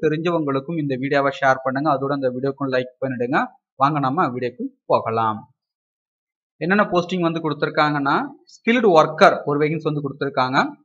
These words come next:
அதுக்கடுத்தா பாத்தீங்கன்னா, tractor driver ஒரு வேகன்சி வந்து கொடுத்துருக்காங்க. மாத சம்பளம் பாத்தீங்கன்னா, பதினஞ்சாயிரம் ரூபாய் தராங்க.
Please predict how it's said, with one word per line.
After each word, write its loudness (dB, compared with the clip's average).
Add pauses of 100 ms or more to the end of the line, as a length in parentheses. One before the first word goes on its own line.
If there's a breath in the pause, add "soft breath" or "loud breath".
(420)
அதுக்கடுத்தா 4
பாத்தீங்கன்னா, 2 (160)
tractor 6
driver 6 (120)
ஒரு 0
வேகன்சி -2
வந்து 0 (180)
கொடுத்துருக்காங்க. -8 (580)
மாத 8
சம்பளம் 0
பாத்தீங்கன்னா, 4
பதினஞ்சாயிரம் 2
ரூபாய் 0
தராங்க. -2